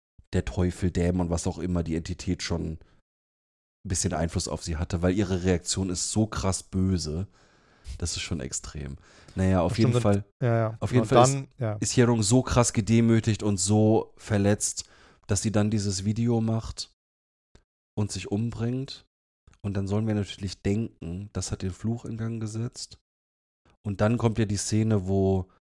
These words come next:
Speaker 1: dieses Video auch auf den Server hochgeladen wird und das will Quan Chi Won dann ja verhindern und will den Server
Speaker 2: Ja,
Speaker 1: zerstören.
Speaker 2: ja, ja. Hm.
Speaker 1: Und, und so entstehen dann ja diese beiden Geister.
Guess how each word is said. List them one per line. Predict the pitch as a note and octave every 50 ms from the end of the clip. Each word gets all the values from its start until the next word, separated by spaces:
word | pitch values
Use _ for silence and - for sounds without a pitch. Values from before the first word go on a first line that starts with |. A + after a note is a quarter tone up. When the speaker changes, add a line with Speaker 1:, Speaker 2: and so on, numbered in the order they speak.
| _ _ _ _ _ _ _ _ _ - G2
Speaker 1:
dieses | G2 A#2 A2+ G#2 G2+ F#2 F#2+ G#2
Video | G#2+ G2 G#2 G#2+ F#2
auch | F#2 G2 F#2
auf | F2+ -
den | - F#2
Server | - - A#2+ B2 A#2 B2+ B2
hochgeladen | B2 B2+ A#2+ - - A2+ A2 A2 G#2+ A2 G#2+ G#2 G#2+ F#2 G2+
wird | G#2+ G#2+ -
und | - G2+ F2+ -
das | G#2+ G#2+ - - -
will | G#2+ G2+
Quan | - - G#2+ G2+
Chi | - - G2+
Won | G2+ G2+
dann | G2+ G2 F#2+
ja | F#2+ F2+
verhindern | - - F#2 E2+ - - C3 C#3 C#3+ B2 F#2+ E2 D#2 E2 F2+ G#2 B2 - _ _ -
und | - G2 F2+
will | G2+ G2
den | G2+ G2
Server | F#2 - A2 A2+ A#2 A2+ A2+
Speaker 2:
Ja, | G2+
Speaker 1:
zerstören. | G2 G2+ G2 G2+ G2+ G2+ - - - G2+ G2+ G#2
Speaker 2:
ja, | G2+ G2 G2
ja. | F#2+ - - - - -
Hm. | A#2+ G#2+ G2+ G2 G2 G2 G2+ - _
Speaker 1:
Und, | - A2 A2 - -
und | A#2+ A2+ G#2
so | A#2 B2 C3+
entstehen | A#2 A#2 A2+ - - A#2+ A#2+ A#2+
dann | A#2 A2+ A2
ja | G#2+ G2+
diese | G2 A2+ G2+ F#2 G#2+ -
beiden | - F#2 F#2+ G2 G2+ F#2+ F#2+ F2
Geister. | F2 E2 E2 E2 F2 - - - - C#2+ C#2+ D#2